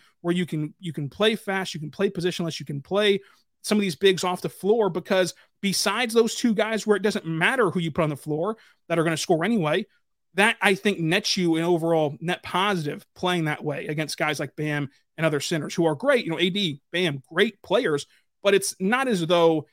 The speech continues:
they're un-, unfathomably great where they just are gonna dominate you because you have such a lack of sheer size. Like, we just saw Derek White get massive stops in this series, and he's six four. So I, I, I am even more intrigued by the way the Thunder are building this roster,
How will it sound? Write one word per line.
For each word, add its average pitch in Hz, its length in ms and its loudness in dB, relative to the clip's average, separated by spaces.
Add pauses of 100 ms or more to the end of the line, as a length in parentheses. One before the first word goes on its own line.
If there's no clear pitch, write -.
(200)
they're 160 340 2
un-, 160 340 0 (260)
unfathomably 175 1400 0
great 156 440 0
where 160 140 2
they 160 160 0
just 151 340 -8
are 156 80 -4
gonna 156 140 -2
dominate 170 540 -2
you 170 180 2 (220)
because 160 240 -2
you 170 60 2
have 143 80 -4
such - 200 -4
a 165 60 -2
lack 165 200 0
of 151 100 -6
sheer 160 280 -4
size. - 460 -4
Like, 147 120 -10 (140)
we 175 100 -6
just 175 160 -2
saw 170 120 0
Derek 143 280 -6
White 160 200 2 (360)
get 175 180 2
massive 160 380 -2
stops - 420 -2
in 156 160 -2
this 147 160 -4
series, 160 340 -2
and 143 80 -4
he's 139 100 -8
six - 180 -10
four. - 280 -4 (240)
So - 120 0
I, 196 300 4
I, 208 120 6
I 190 120 2
am 202 140 -2
even 214 240 0
more 180 260 0
intrigued 139 440 -6 (360)
by 165 140 0
the 170 80 0
way 165 80 0
the 147 80 0
Thunder 160 240 -4
are 147 60 -4
building 151 220 -4
this 143 140 -10
roster, 147 520 -4